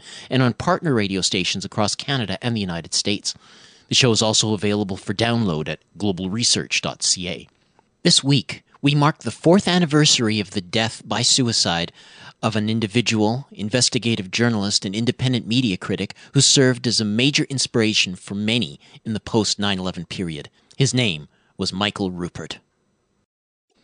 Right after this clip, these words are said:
The son of a father and mother who were both deeply involved with America's intelligence agencies, Mike was given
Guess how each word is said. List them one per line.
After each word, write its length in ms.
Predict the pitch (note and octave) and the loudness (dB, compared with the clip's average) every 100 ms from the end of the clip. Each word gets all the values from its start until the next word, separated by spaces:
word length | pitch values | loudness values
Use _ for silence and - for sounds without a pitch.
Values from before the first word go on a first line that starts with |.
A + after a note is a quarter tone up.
| - - _ | -20 -20 _
The 60 | - | 0
son 220 | - E3+ | 2 4
of 80 | E3 | 4
a 60 | C#3 | 2
father 520 | - C3+ C#3 D#3+ F3 | 2 2 4 2 2
and 180 | C#3+ C3 | 0 0
mother 340 | C3 C3 E2+ F2 | 2 2 0 -2
who 120 | A#2+ | 0
were 160 | A#2 | 2
both 320 | G2+ B2+ C#3+ - G#2 | 4 2 2 -4 -8
deeply 420 | C3 D#3+ - E3+ | -4 -4 -2 0
involved 520 | D3 G#2+ A#2 A#2 F2 F2 | 0 0 2 4 2 -4
with 180 | F#2 | -8
America's 460 | G#2+ A2 A2+ A#2+ G#2 | -4 0 0 -2 -6
intelligence 600 | A2+ - C3 A#2+ F#2+ F#2 F2+ | -8 -6 -2 -2 -2 -4 -4
agencies, 560 | D#2+ D#2 - E2 - - - - _ _ - | -4 -6 -6 -4 -6 -10 -20 -20 _ _ -2
Mike 340 | A#2 E3 - - | 0 0 -4 0
was 140 | C3+ | 0
given 400 | F#2 B2 A#2+ A2+ | 2 0 0 -2